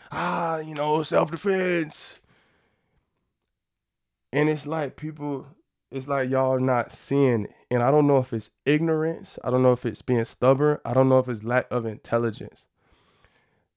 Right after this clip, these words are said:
When you look at our justice system, justice system, in quotes, when you look at it, there,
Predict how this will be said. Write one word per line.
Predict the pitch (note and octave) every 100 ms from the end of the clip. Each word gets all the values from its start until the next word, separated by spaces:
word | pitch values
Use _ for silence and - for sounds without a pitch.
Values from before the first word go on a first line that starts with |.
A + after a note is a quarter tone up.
| _ _ _ -
When | A2+ C3+
you | C#3+
look | E3+ F#3+
at | G#3 G3+
our | D#3
justice | A#2+ B2+ A#2+ A#2 G#2
system, | - G2 - G2+ - _ _ _ _ _ _ _ _ _ _ _ _ _ _ _ _
justice | - C3+ - G#2+ F#2+ - _
system, | - A#2+ - A2 -
in | A#2+
quotes, | - - G#2 - - _ - - -
when | A#2+
you | A#2+
look | B2+ D#3+ -
at | A2 A#2
it, | - _ _ _ _ _ _ _ _ _ _ _ _ _ _ _ _ _ _ _ _ _ _ _ _ B2
there, | C#3+ D#3+ D#3+